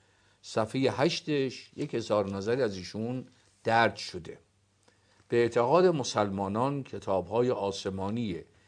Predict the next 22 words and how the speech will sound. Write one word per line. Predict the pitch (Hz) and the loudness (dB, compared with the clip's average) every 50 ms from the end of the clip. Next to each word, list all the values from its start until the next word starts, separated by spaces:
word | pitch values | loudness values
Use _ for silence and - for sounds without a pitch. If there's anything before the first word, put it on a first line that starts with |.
| _ _ _ _ - | _ _ _ _ -10
یهود | 98 101 110 104 - - 131 139 123 107 95 104 | -2 2 2 2 2 2 0 -2 -2 -2 -2 -2
و | 98 | -4
نصارا | 92 92 95 98 - - - 104 95 95 98 104 117 127 135 143 147 151 151 156 - _ _ _ _ _ _ _ _ _ _ - | -4 -4 -4 -6 -6 -4 -2 -2 -2 -2 0 2 4 4 6 4 4 2 0 -4 -8 _ _ _ _ _ _ _ _ _ _ -10
مورد | 104 104 107 107 104 104 107 104 104 98 95 | -6 -2 0 2 2 4 4 4 2 2 2
دستبرد | 98 98 101 101 101 - - - 131 147 156 151 | 2 0 0 0 -2 -4 -4 0 2 2 2 2
قرار | - - 104 104 107 113 113 104 95 | -2 -4 -2 2 4 6 6 6 4
گرفتند | 87 92 85 85 82 - - - 85 76 - - _ _ _ - _ _ _ _ _ _ _ _ _ _ _ _ _ _ _ _ _ _ _ - | 2 -4 -6 -8 -8 -12 -14 -16 -16 -16 -16 -18 _ _ _ -20 _ _ _ _ _ _ _ _ _ _ _ _ _ _ _ _ _ _ _ -2
و | 110 110 | 0 0
باز | 110 139 151 151 127 107 101 95 - - - - - - - | 4 6 6 8 8 6 4 2 -4 -12 -16 -18 -16 -10 -6
به | 117 107 104 110 | -4 -2 0 2
اعتقاد | 110 107 104 - - 113 107 139 147 147 131 113 98 98 92 - - _ _ - | 2 2 2 0 -2 -2 2 4 6 6 6 4 2 -2 -6 -8 -10 _ _ -4
عموم | 120 123 139 175 185 180 170 147 | -2 -2 0 0 2 2 2 2
مسلمانان | 123 117 113 - 117 104 101 98 98 98 101 101 104 98 92 85 78 - _ _ _ _ _ _ _ _ _ - | 2 0 -2 0 0 0 0 0 -2 -4 -4 -4 -4 -4 -6 -8 -12 -16 _ _ _ _ _ _ _ _ _ -4
روایات | 107 107 107 107 107 107 107 107 107 104 104 104 - - | 0 2 4 6 6 6 6 6 6 6 4 2 0 -4
اسلامی | 92 - - - - - - 107 104 110 127 143 143 | -4 -4 -4 -6 -4 -2 0 2 2 2 0 0 0
نیز | 139 123 110 92 101 | 0 0 -2 -2 -4
از | 95 101 101 98 | -4 -6 -6 -6
این | 104 98 92 | -6 -6 -6
آسیب | 98 95 104 - - - 143 147 120 101 | -4 -4 -4 -4 -4 -4 -4 -4 -4 -4
مسئول | 101 104 - - 131 127 | -6 -6 -4 -4 -4 -2
نمانده | 123 127 123 120 104 92 92 92 92 92 87 | 0 2 2 2 2 0 -2 -6 -8 -10 -10
اند. | 87 90 90 85 82 80 80 80 | -10 -10 -10 -12 -12 -16 -20 -20